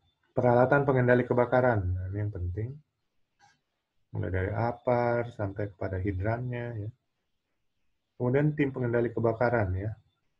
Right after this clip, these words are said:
Dan juga tim pengendali pencemaran lingkungan, ya. Terutama kalau yang diri pencemaran laut dan pengendali keadaan darurat. Dan tim ini biasanya berlatih.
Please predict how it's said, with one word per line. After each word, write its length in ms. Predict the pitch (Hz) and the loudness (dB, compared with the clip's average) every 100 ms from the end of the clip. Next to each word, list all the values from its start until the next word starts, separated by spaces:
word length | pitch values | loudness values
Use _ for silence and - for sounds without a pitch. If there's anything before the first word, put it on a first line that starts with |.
| _ _ _ | _ _ _
Dan 200 | 98 98 | -4 -2
juga 240 | 104 120 - | 0 -2 -2
tim 240 | - 135 127 | 0 0 0
pengendali 480 | 117 110 107 107 110 | -2 2 4 2 0
pencemaran 640 | 107 104 104 104 107 104 | -2 -2 -2 0 0 0
lingkungan, 480 | 101 107 104 107 135 | -2 -2 -2 -2 -6
ya. 220 | - 110 _ _ _ _ _ _ _ _ - | -12 -20 _ _ _ _ _ _ _ _ -10
Terutama 380 | 101 104 104 117 | -6 -2 -2 0
kalau 180 | 113 104 | 2 2
yang 160 | 101 | 2
diri 220 | 98 113 110 | 0 -2 -2
pencemaran 680 | 104 98 101 98 101 98 95 92 92 - | -6 -4 -4 -2 -4 -4 -8 -10 -12 -10
laut 320 | 98 101 135 - _ _ _ _ _ _ _ _ _ _ _ - | -4 -2 -2 -6 _ _ _ _ _ _ _ _ _ _ _ -4
dan 180 | 117 113 | -4 -2
pengendali 400 | 110 101 104 113 | -2 2 2 0
keadaan 340 | 101 85 90 87 | 0 -2 -2 -2
darurat. 400 | 82 85 85 - _ _ _ _ _ _ _ _ _ _ _ _ _ | -4 -6 -8 -10 _ _ _ _ _ _ _ _ _ _ _ _ _
Dan 300 | 117 127 135 | 0 2 4
tim 160 | 135 127 | 4 4
ini 180 | 127 151 | 4 4
biasanya 400 | 131 110 139 147 | 4 4 2 2
berlatih. 560 | 123 117 120 135 110 | 4 2 2 0 -2